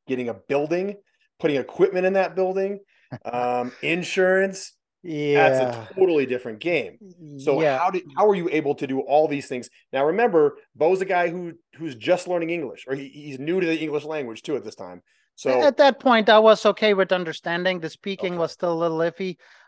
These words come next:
Speaker 2: Um, a thick accent. Like, I could speak, but thick accent. Well,
Speaker 1: Okay.
Speaker 2: that part that you just mentioned was, um, I don't know if you can tell, but with this little window here, I'm going bald and gray.
Speaker 1: Oh, dude, same.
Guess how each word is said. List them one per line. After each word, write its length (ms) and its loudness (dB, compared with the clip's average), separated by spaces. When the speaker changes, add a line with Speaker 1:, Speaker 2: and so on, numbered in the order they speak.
Speaker 2:
Um, 540 2
a 240 -8
thick 300 0
accent. 540 0
Like, 440 -2
I 100 2
could 220 -2
speak, 340 -2
but 140 -2
thick 260 -6
accent. 520 -6
Well, 300 4
Speaker 1:
Okay. 140 -2
Speaker 2:
that 240 4
part 320 4
that 160 -2
you 100 -4
just 240 0
mentioned 460 -2
was, 340 -4
um, 420 -2
I 80 0
don't 120 0
know 80 6
if 100 -4
you 60 -8
can 180 -4
tell, 280 0
but 200 -2
with 140 -8
this 220 -8
little 200 -2
window 320 0
here, 300 -2
I'm 120 -6
going 280 -4
bald 380 -2
and 120 -8
gray. 340 -6
Speaker 1:
Oh, 120 -12
dude, 240 -16
same. 300 -12